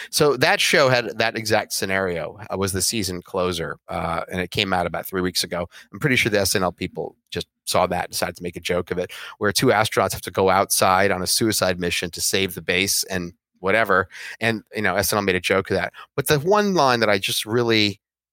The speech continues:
really rubbed me the wrong way, and the timing was off, and I, I really want, wanted to give Elon Musk the benefit of a doubt in this episode, was, uh, his l-, final line of the skit was, "Well, <laughs> I said people were gonna die." I, I thought that was, you know,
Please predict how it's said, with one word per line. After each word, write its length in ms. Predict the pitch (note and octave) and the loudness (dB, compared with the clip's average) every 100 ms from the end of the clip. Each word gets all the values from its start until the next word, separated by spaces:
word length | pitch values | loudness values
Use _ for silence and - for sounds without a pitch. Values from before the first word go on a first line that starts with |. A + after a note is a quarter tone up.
| _ _ _ | _ _ _
really 300 | A#2 C3+ B2 A2 | -2 0 2 2
rubbed 200 | A#2 G#2+ | 2 4
me 60 | |
the 80 | G2 | 2
wrong 280 | G2+ F#2+ F#2+ | 2 2 4
way, 160 | F#2+ F2+ | 2 0
and 100 | F#2 | -2
the 40 | |
timing 340 | - B2 G#2 F2+ | 0 2 2 0
was 140 | E2+ | 0
off, 320 | E2+ E2+ - - - - | 0 0 -6 -12 -18 -6
and 160 | G#2+ - | -6 -4
I, 160 | A#2+ A#2+ - _ - | -4 -4 -6 _ -4
I 60 | A#2+ | 0
really 340 | C3+ D#3 C3 | 2 4 4
want, 280 | A2 A2+ A2 _ - | 4 2 0 _ -2
wanted 180 | A2 G#2 | 0 0
to 40 | |
give 200 | - F#2+ | -2 -2
Elon 260 | G2 F#2 F#2 | 0 0 0
Musk 160 | F2+ - | -2 -4
the 60 | |
benefit 300 | F2 F#2 - | -4 -4 -4
of 60 | E2 | -6
a 60 | |
doubt 240 | E2+ F2+ G2 | -4 -2 0
in 80 | G2 | -2
this 140 | - | -2
episode, 460 | A2 - B2+ A#2+ - - - - - _ | -2 0 2 0 -4 -20 -20 -20 -20 _
was, 440 | A2+ A2+ A2+ - - | 2 2 2 0 2
uh, 320 | A2 G#2+ G#2 - - | 4 4 2 0 -6
his 240 | B2 A#2+ | -2 -2
l-, 60 | A#2 | -2
final 280 | - C#3 A#2+ | 2 2 4
line 200 | A2 G#2+ | 4 4
of 60 | F#2+ | 2
the 60 | |
skit 300 | F2+ - G#2+ | 0 0 0
was, 280 | F#2+ G2 G2 | 2 0 2
"Well, 260 | G#2+ D3+ - | 2 4 4
<laughs> 40 | |
I 100 | C#3 | 0
said 340 | - - F3+ - | 2 2 0 0
people 260 | E3+ E3 | -2 0
were 120 | D3 C#3 | 0 2
gonna 240 | C#3+ C3 | 0 2
die." 480 | C#3+ D3 G2+ G2 - _ _ _ _ _ - - - | 4 4 4 2 -2 _ _ _ _ _ -20 -18 -6
I, 300 | F3 F3 F#3+ | -2 2 2
I 40 | G#3+ | 2
thought 300 | A#3+ A#3 G3 | 0 0 2
that 120 | D#3 | 2
was, 340 | D3 C3 - - _ _ | 0 0 -4 -8 _ _
you 100 | C3 | -2
know, 240 | B2 A2+ | 0 0